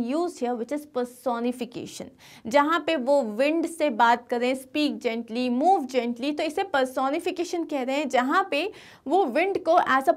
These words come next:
person treat कर रहे हैं और बोल रहे हैं कि तुम धीरे ब-, बोलो या धीरे चलो। Wind doesn't talk, wind doesn't, you know, walk, लेकिन since he is considering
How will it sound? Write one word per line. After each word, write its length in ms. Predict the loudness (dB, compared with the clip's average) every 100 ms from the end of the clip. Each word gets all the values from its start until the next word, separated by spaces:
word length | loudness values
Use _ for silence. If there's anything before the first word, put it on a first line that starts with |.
| 2
person 380 | 0 2 0 -2
treat 260 | -2 -2 -2
कर 240 | -2 0
रहे 220 | 2 0 0
हैं 220 | -2 -2
और 160 | 0
बोल 220 | 2 4 2
रहे 100 | 2
हैं 80 |
कि 80 | -4
तुम 180 | -2 -2
धीरे 300 | 0 0 0
ब-, 220 | 0 -2
बोलो 360 | 2 2 4 2
या 120 | 2
धीरे 340 | 0 0 0
चलो। 520 | -2 0 2 2 0 -4 _ _ -8
Wind 340 | 2 2 2 0
doesn't 400 | 2 2 -2 -6 -14 _ _ 6
talk, 380 | 8 8 6 -8 -12 -2
wind 220 | 0 2
doesn't, 420 | 4 2 2 -4 -6 -20 -20 _ -6
you 100 | -2
know, 160 | 2 2 2
walk, 400 | 6 8 8 4 -8
लेकिन 480 | 0 0 0 -4 -6 -2
since 240 | 0 0 -2
he 180 | -2 -2 0
is 120 | -2 -2 -2
considering 720 | -2 -2 -4 -2 2 2